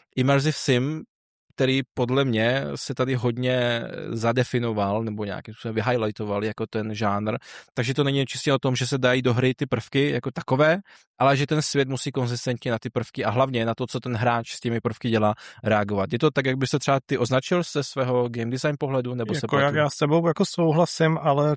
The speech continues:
Speaker 2: troufám si říct, že jako zadefinovali vlastně ty starší hry, Dishonored je spíš taková už trošku jako light, jako sparchantělejší verze, jo, toho, že
Speaker 1: <laughs>
Speaker 2: on Dishonored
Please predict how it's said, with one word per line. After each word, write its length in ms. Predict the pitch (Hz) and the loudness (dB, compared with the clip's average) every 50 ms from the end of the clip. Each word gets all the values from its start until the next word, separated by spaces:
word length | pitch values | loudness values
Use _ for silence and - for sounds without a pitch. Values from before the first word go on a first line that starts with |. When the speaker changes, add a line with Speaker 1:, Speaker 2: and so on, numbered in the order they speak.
| - _ - | -2 _ -6
Speaker 2:
troufám 420 | - - 143 127 - - 143 139 | -2 -2 -2 0 0 -2 -2 -2
si 220 | 135 - - 151 139 | -2 -2 0 0 0
říct, 260 | 143 147 147 139 131 | 0 0 -2 -4 -4
že 160 | 131 131 139 139 139 143 139 131 135 - | -2 0 0 0 2 0 0 -2 -2 -2
jako 240 | 135 127 - - 147 | -4 -4 -2 -2 0
zadefinovali 640 | 131 135 131 135 - - 139 139 135 131 135 139 | 2 2 2 0 0 0 -2 0 2 4 4 4
vlastně 260 | 135 131 127 - - 143 | 4 2 0 -2 -4 -4
ty 120 | - 143 | -4 -4
starší 420 | - - 131 127 117 - - 127 | -2 0 0 0 0 -2 0 2
hry, 220 | 123 123 123 127 131 | 2 4 4 2 2
Dishonored 460 | 123 123 120 127 123 127 123 123 - | 2 2 2 2 2 0 0 -2 -2
je 60 | - | -6
spíš 260 | 120 - - 135 - | -6 -6 -8 -10 -10
taková 680 | - - - - - 131 127 127 127 127 127 127 127 127 123 _ _ _ - - - - _ _ - | -8 -10 -8 -2 0 2 4 4 4 4 4 2 0 -2 -6 _ _ _ -20 -20 -20 -20 _ _ -20
už 100 | - - | -14 -6
trošku 360 | - 131 123 - - - 139 | -4 -4 -4 -4 -4 -2 -2
jako 600 | 135 120 _ - - 135 131 131 131 131 131 123 120 113 | -2 -2 _ -2 -2 0 2 2 2 2 2 4 4 4
light, 400 | 120 127 127 127 131 - - - | 4 2 0 0 -2 -6 -6 -6
jako 200 | 131 - - 131 | -6 -6 -6 -8
sparchantělejší 880 | - - 135 123 - - 139 131 - - 123 123 123 - - - 147 | -4 -2 -2 0 0 0 0 0 0 0 0 0 0 -2 -4 -2 0
verze, 320 | 135 123 120 143 123 107 98 | 2 2 4 4 2 2 0
jo, 120 | 95 92 - | 0 -2 -4
toho, 280 | - 95 87 - - - 104 - | -6 -8 -8 -8 -12 -14 -12 -10
že 420 | 113 107 101 110 110 113 120 120 120 - - 120 - - | -6 -4 -2 0 0 0 0 0 -2 -4 -8 -12 -12 -12
Speaker 1:
<laughs> 360 | - 139 - _ - - - | -16 -18 -18 _ -18 -10 -2
Speaker 2:
on 160 | - 135 139 | 0 2 4
Dishonored 360 | 135 135 135 151 160 165 151 | 4 4 4 4 2 2 0